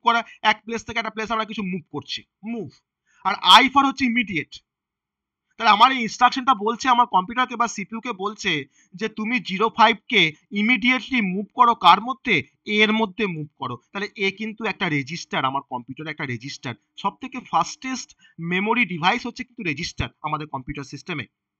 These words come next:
তারপরে তোমার আসে ক্যাশ মেমোরি, তারপরে আসে মেইন মেমোরি, তারপরে আসে আমাদের সেকেন্ডারি মেমোরি, তার আগে কিন্তু আসে আমাদের এসএসডি। তা আমার কম্পিউটার সিস্টেমে সব থেকে ফাস্টেস্ট মেমোরি হচ্ছে আমাদের রেজিস্টার, মানে আমার টার্মটা কিন্তু আর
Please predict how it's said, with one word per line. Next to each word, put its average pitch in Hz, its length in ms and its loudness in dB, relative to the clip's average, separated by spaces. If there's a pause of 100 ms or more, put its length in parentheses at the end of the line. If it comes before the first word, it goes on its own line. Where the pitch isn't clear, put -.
(880)
তারপরে 202 340 0
তোমার 196 200 4
আসে 190 120 -6 (100)
ক্যাশ 160 200 2 (100)
মেমোরি, 180 280 -8 (540)
তারপরে 156 280 -2 (100)
আসে 175 140 -4 (140)
মেইন 170 240 2
মেমোরি, 202 300 -2 (540)
তারপরে 170 340 -2
আসে 175 200 -4
আমাদের 170 280 -2
সেকেন্ডারি 165 520 -4
মেমোরি, 214 280 -4 (340)
তার 196 120 2 (100)
আগে 160 180 -6
কিন্তু 196 240 -8
আসে 151 180 -4
আমাদের 170 180 -4 (180)
এসএসডি। 156 460 -6 (920)
তা - 120 -6
আমার 214 120 4 (100)
কম্পিউটার 220 380 0 (120)
সিস্টেমে 196 320 -10
সব 196 160 -10
থেকে 190 160 -12 (100)
ফাস্টেস্ট 185 480 -6 (100)
মেমোরি 160 320 -6
হচ্ছে 170 240 -8 (340)
আমাদের 143 300 -6
রেজিস্টার, 135 400 -10 (380)
মানে 156 160 -8
আমার 156 200 -6
টার্মটা 175 340 -4
কিন্তু 190 200 -10 (480)
আর 170 100 4